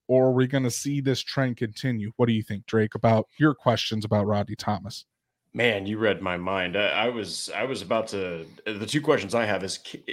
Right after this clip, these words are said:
Speaker 2: is he legitimately up to the N F L speed? Now, I know that he had great plays last season. Some of those interceptions, especially the one that I recall, is in the Minnesota Vikings game where he did get a pick, but it was almost, it, when, when it happened on television, <laughs> it almost looked like a punt return.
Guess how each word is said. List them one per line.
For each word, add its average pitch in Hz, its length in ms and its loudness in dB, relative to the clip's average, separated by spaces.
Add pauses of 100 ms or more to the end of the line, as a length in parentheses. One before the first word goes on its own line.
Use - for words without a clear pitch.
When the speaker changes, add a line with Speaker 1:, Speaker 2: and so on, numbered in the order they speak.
(100)
Speaker 2:
is 120 220 -4
he 120 580 -6
legitimately 110 920 -2
up 117 220 -4
to 120 120 -8
the 104 160 -4
N 104 140 0
F 95 120 -6
L 95 140 2
speed? 90 340 -6
Now, 92 220 -2
I 101 100 0
know 117 220 -2
that 113 140 -6
he 113 180 -6
had 101 260 -4
great 101 300 -4
plays 110 340 -8
last 90 320 -6
season. 90 380 -6 (320)
Some 147 240 0
of 156 60 2
those 147 160 0
interceptions, 135 460 0
especially 104 440 -2
the 101 100 -4
one 104 200 -2
that 95 80 0
I 101 60 2
recall, 90 540 -2 (220)
is 101 140 -6
in 110 80 -4
the 101 60 -2
Minnesota 104 420 -4
Vikings 95 460 -2
game 92 260 -4
where 90 100 -6
he 113 140 -2
did 113 240 -2
get 113 120 0
a - 60 -4
pick, 117 340 -4
but 95 120 0
it 95 80 -4
was 92 100 -8
almost, 123 400 -2
it, - 340 -6
when, 117 200 -6
when 98 100 -6
it 95 80 -8
happened 117 300 -4
on 87 100 -4
television, 101 580 -4
<laughs> - 60 -20
it 131 80 -4
almost 151 320 -2
looked 117 140 -2
like 98 100 0
a 92 60 -12
punt - 240 -2
return. 92 420 -4